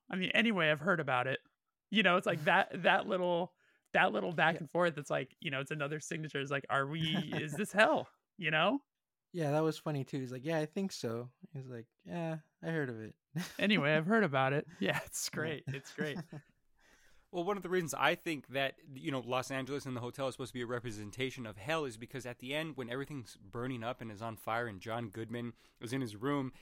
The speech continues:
Speaker 3: and he's sort of letting Barton Fink know, like, "Hey," like, he, he sort of represents the devil i-, in my eyes because he's just like, "Hey, you don't come to hell and tell the devil to be quiet. You know, you, you just, you're just a tourist here. People live here. Like, this is hell. Like, you just came here to do this." And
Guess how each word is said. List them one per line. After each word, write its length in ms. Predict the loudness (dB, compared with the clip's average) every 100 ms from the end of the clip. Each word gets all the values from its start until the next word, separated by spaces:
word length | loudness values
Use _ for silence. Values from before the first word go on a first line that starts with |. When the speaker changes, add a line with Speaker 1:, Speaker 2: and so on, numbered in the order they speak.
| -14
Speaker 3:
and 80 | -8
he's 60 | -2
sort 140 | -2
of 60 | 0
letting 220 | 0 0
Barton 280 | 2 2 2
Fink 240 | -6 -6
know, 160 | -4 -4
like, 200 | -4 -4
"Hey," 260 | -4 -2 -4
like, 240 | -6 -6
he, 140 | -6 -4
he 120 | -6
sort 220 | -2 -2
of 80 | 0
represents 380 | -2 -2 -6 -4
the 80 | -6
devil 560 | 0 2 2 -2 -4 -6
i-, 20 |
in 260 | -4 -4 -2
my 220 | 2 2
eyes 240 | 2 -2
because 300 | -8 -10 -10
he's 120 | -10
just 140 | -12 -12
like, 100 | -10
"Hey, 120 | -8
you 120 | -6
don't 200 | -8 -10
come 180 | -10 -8
to 80 | -8
hell 400 | -4 -2 -2 -6 _ _ -14
and 100 | -10
tell 140 | -10
the 100 | -10
devil 460 | -6 -4 -4 -6 -16 _ _
to 80 | -14
be 100 | -12
quiet. 480 | -10 -4 -4 -4 -10 _ _ _ _
You 80 | -4
know, 100 | -4
you, 180 | -4 -6 -6
you 180 | -6 -4
just, 240 | -6 -6
you're 120 | -6 -6
just 140 | -6
a 40 | -10
tourist 440 | -4 -2 -2 -6
here. 140 | -10
People 380 | -8 -8 -6 -6
live 220 | -4 -6
here. 200 | -6 -8
Like, 140 | -8 -8
this 180 | -10 -10
is 120 | -10
hell. 340 | -2 0 0
Like, 180 | -6 -10
you 120 | -8
just 160 | -8 -8
came 260 | -6 -6
here 240 | -4 -4 -6 -10 -20 -12
to 80 | -6
do 180 | 0
this." 240 | 2 2
And 120 | 0